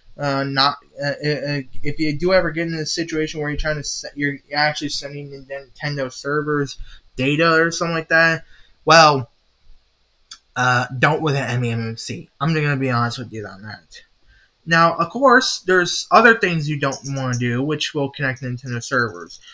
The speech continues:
One, you don't wanna update your system firmware from the system settings 'cause that also connects to Nintendo servers.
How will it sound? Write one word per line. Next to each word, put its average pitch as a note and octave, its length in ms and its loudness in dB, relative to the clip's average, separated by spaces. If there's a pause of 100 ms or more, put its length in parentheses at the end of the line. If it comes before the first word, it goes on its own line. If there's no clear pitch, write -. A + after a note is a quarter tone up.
(180)
One, G3+ 440 2
you E3 120 -6
don't F3+ 220 2
wanna E3+ 300 2
update G#3 320 4
your G#3 80 4
system F#3+ 520 -4
firmware F3 480 2
from D3 120 -8
the C3+ 80 -6
system A#3 400 -4
settings C#3 340 -4
'cause C3+ 200 -4
that C3+ 200 2
also D#3+ 380 2
connects B2+ 300 -4
to B2+ 60 -12
Nintendo A#2+ 440 -6
servers. A#2+ 540 -2